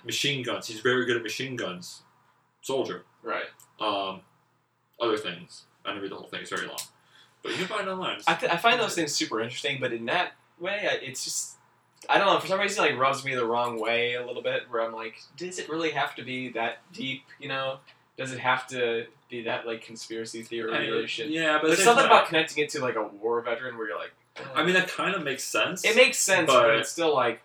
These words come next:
Speaker 2: I don't know if I wanna make that connection, really, you know?
Speaker 1: Yeah. I mean, it's Patton Oswalt,
Speaker 2: It's,
Speaker 1: so you
Speaker 2: it's
Speaker 1: kinda have to
Speaker 2: Right, it's comedy.
Speaker 1: It's, it's comedy, but he's also a huge nerd, too.
Speaker 2: It's true.
Speaker 1: So you kinda have to think, "Oh, this guy kinda knows what he's talking about in a way."
Speaker 2: It is fascinating.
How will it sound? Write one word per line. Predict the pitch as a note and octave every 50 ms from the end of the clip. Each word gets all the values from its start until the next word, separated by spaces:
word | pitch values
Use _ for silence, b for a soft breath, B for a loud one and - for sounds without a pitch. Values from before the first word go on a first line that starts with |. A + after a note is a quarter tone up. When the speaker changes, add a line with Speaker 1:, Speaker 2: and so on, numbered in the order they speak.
| _ -
Speaker 2:
I | C#3+
don't | D#3+ E3 D#3
know | D3+
if | D3
I | B2
wanna | A2 A2 C#3+ F3 E3+
make | F3 F3+ F3+
that | F#3 F3+ F3+
connection, | F3+ F3+ F3+ F3+ - F#3 F3+ F3
really, | F3 F3 F3+ F3+ F3 F3 E3+
you | E3+
know? | F3 F3 E3+ E3
Speaker 1:
Yeah. | B2+ A#2 A2 G#2+ G#2 G#2 - - -
I | D#3+
mean, | F3 F#3
it's | F3 -
Patton | G3+ G3+ - -
Oswalt, | - B2+ B2+ B2+ B2+ C3+ C3+ D#3
Speaker 2:
It's, | - -
Speaker 1:
so | -
you | D3+
Speaker 2:
it's | D3 - A2+
Speaker 1:
kinda | A#2+ B2 A#2+ A#2 -
have | - - - -
to | A#2+ A2+ G#2 G2 F#2+ - - _ _ _ _ _ _ -
Speaker 2:
Right, | A2+ G#2 - -
it's | E3 F3+ - -
comedy. | D#3+ C3+ - - - - - - - -
Speaker 1:
It's, | - A2+ - - - - - -
it's | D3 -
comedy, | - - B2+ B2 B2 A#2 A#2+ B2 A#2+
but | A2+ A#2+
he's | A#2 A#2
also | A#2 A2 A2 - A2+
a | G#2+
huge | - A#2 A#2 A2+ G#2+ G2+
nerd, | G2+ G#2 G#2+ G#2+ G#2+
too. | - - G#2 G#2+ A2 A2 -
Speaker 2:
It's | A#2 A2+ -
true. | - - - - -
Speaker 1:
So | - C3
you | B2
kinda | - B2 A2+ A2+ G#2+
have | A2+ G#2+ G#2 G#2
to | - G#2+
think, | A#2 A2+ A2
"Oh, | G#2+ A2+ A2
this | A2 G#2+ -
guy | - G#2+ G#2
kinda | G#2 - A2 G2+ G2+ G2
knows | G2 G2 G2 G2 G2+
what | G2+
he's | F#2+ -
talking | F#2+ F2+ F2+ - G#2 G#2+ A#2
about | A#2+ A#2+ A#2+ B2
in | A#2+
a | A#2+
way." | -
Speaker 2:
It | A3 -
is | - -
fascinating. | A#2 G#2 - - - - - -